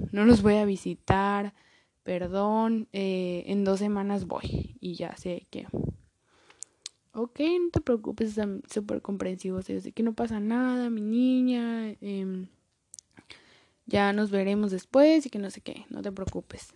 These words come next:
se entiende", y yo, "Ok", y ya. La neta, cuando estaba allá, yo disfruté, o sea, yo dije, son, fui dos días nada más, oigan, o sea, de que llegamos el viernes, fueron como,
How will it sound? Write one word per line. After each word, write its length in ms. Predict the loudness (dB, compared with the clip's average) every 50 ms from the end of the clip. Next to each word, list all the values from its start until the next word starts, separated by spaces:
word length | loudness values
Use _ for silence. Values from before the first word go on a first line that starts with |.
| _
se 140 | _ -10 -8
entiende", 480 | -8 -8 -8 -8 -8 -8 -6 -6 -8 -8
y 100 | -8 -10
yo, 160 | -10 -12 -14 _ -20 -20 _ -8
"Ok", 240 | -8 -8 -8 -10 -16 -14 -12 -12 -12 -12 -12 _ _ _ -20 -20 -20 _ _ _ _
y 120 | -8 -8
ya. 220 | -8 -10 -14 -18 -20 _ _ _ _ _ _ _ _ _ _ _ _
La 140 | 0 2 2
neta, 260 | 2 2 2 2 4
cuando 220 | 4 4 4 4 2
estaba 260 | 0 -2 0 0 2
allá, 200 | 4 4 4 4
yo 140 | 4 4 4
disfruté, 800 | 4 4 2 2 2 4 4 4 2 _ _ -4 -2 -2 0 0
o 60 | -2
sea, 100 | -2 -2 -2
yo 140 | -2 -2 -4 _ -2
dije, 380 | 2 2 4 6 8 8 8
son, 360 | 6 6 4 0 0 0 -4 -8 _ _ -12
fui 180 | -4 0 2 6
dos 240 | 6 6 6 6 2
días 260 | -2 -4 -4 -4 -4
nada 180 | -6 -6 -6
más, 260 | -6 -8 -8 -10 -12 -14
oigan, 260 | -16 -16 -16 -18 -20 -20 -20 _ _ -14
o 80 | -14 -10
sea, 180 | -8 -6 -4
de 160 | -4 -4 -4
que 120 | -4 -2 -2
llegamos 400 | -2 -2 -2 -2 -2 0 2 2
el 160 | 2 2 2
viernes, 480 | 4 2 4 4 6 4 4 4 0 -8 _ _ _ _ -20 -20 _ _ _ _ _ _ _ _ _ _ _ _ _ _
fueron 340 | 4 8 10 12 12 10 10
como, 560 | 8 8 8 8 8 8 6 4 2 0 _